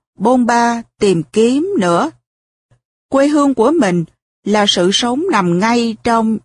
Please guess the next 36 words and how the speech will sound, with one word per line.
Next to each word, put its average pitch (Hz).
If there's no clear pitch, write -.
giây 220
phút 302
hiện 165
tại. 170
Chỉ 247
giây 285
phút 349
hiện 185
tại 175
mới 262
có 254
thật. 170
Quá 269
khứ 320
và 175
tương 247
lai 240
chỉ 196
là 247
những 175
bóng 285
ma. 233
Những 214
bóng 349
ma 254
này 185
có 269
thể 262
đưa 254
tới 277
tiếc 320
nuối, 277
khổ 190
đau, 262
lo 269
lắng 269